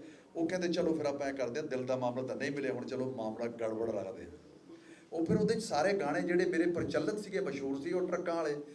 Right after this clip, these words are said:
ਉਹ ਜਿਹੜੇ ਫਿਰ ਟਰੱਕ ਲੋਡ ਹੁੰਦੇ ਸੀ ਤੇ ਵਿਕ ਜਾਂਦੇ ਸੀਗੇ। ਬੜੀ ਕਿਰਪਾ ਸੀ ਗੁਰੂ ਮਹਾਰਾਜ ਦੀ। ਜਦੋਂ ਮੋਹਰ ਲੱਗਦੀ ਹੈ ਨਾ ਉਹਦੀ, ਸੱਚੀ ਸਰਕਾਰ ਦੀ, ਸੌ ਰੱਬ ਦੀ ਵਲੀ ਨਹੀਂ ਹੋ ਸਕਦਾ ਜਦ ਤੱਕ ਲੱਗਦੀ ਮੋਹਰ ਸਰਕਾਰ ਦੀ।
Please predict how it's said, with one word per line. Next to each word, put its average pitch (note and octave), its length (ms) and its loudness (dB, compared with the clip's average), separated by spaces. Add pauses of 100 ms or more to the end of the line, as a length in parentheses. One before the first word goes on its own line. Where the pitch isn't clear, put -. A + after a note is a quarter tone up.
(340)
ਉਹ C3+ 60 -2
ਜਿਹੜੇ D3 200 4
ਫਿਰ C#3+ 100 -2
ਟਰੱਕ C#3 320 -2
ਲੋਡ E3 220 6
ਹੁੰਦੇ D3 220 2
ਸੀ D3 60 0
ਤੇ D3 240 2
ਵਿਕ - 460 -4
ਜਾਂਦੇ B2+ 300 0
ਸੀਗੇ। A2+ 240 -6 (640)
ਬੜੀ E3 160 0
ਕਿਰਪਾ E3 380 -2
ਸੀ D#3 120 -8
ਗੁਰੂ B2+ 160 -4
ਮਹਾਰਾਜ F#2+ 320 -8
ਦੀ। - 80 -16 (760)
ਜਦੋਂ C3+ 260 0
ਮੋਹਰ - 280 6
ਲੱਗਦੀ - 320 2
ਹੈ D#3 40 0
ਨਾ F3+ 80 -2
ਉਹਦੀ, - 280 -4
ਸੱਚੀ - 320 -6
ਸਰਕਾਰ A2 400 -4
ਦੀ, - 140 -12 (800)
ਸੌ B2+ 200 0
ਰੱਬ C3+ 220 2
ਦੀ D3 120 -2
ਵਲੀ C3 200 2
ਨਹੀਂ C3 100 -4
ਹੋ A#2+ 140 -4
ਸਕਦਾ A#2 320 -2
ਜਦ A2 260 -2
ਤੱਕ A2+ 160 -4
ਲੱਗਦੀ - 800 -10
ਮੋਹਰ A#2+ 220 -6
ਸਰਕਾਰ G#2 400 -8
ਦੀ। - 80 -16